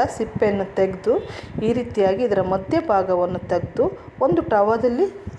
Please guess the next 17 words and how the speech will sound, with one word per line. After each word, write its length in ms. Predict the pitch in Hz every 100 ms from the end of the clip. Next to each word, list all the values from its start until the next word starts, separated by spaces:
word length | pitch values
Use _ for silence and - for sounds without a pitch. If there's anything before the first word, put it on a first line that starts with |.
| -
ಸ್ವಲ್ಪ 280 | 208 208 -
ಆಯಿಲನ್ನು 480 | 185 185 190 175
ಹಾಕ್ಕೊಂಡು 560 | 180 175 170 175 170 233 370 - - - 233
ಅದಕ್ಕೆ 580 | 269 - 370 294 -
ಈ 100 | 220
ಮ-, 500 | 214 208 202 - 190
ಮಾವಿನಕಾಯಿ 680 | 208 208 233 247 - 180 208
ಹಾಗೆಯೇ 540 | 294 208 180 190 208 269
ಒಂದು 360 | 214 240 269 381 - - - 196
ದೊಡ್ಡ 200 | 214 214
ಗಾತ್ರದ 440 | 339 262 - 220 202 202
ಟೊಮೆಟೊ, 440 | 185 185 180 247 277
ಮೂರು 380 | 233 240 285
ಒಣಮೆಣಸು, 800 | 277 190 180 202 202 180 - 269
ಹತ್ತರಿಂದ 520 | 302 247 247 392 381 359
ಹನ್ನೆರಡು 500 | 233 233 269 330 302
ಬೆಳ್ಳುಳ್ಳಿಯನ್ನು 760 | 202 196 240 302 208 175 180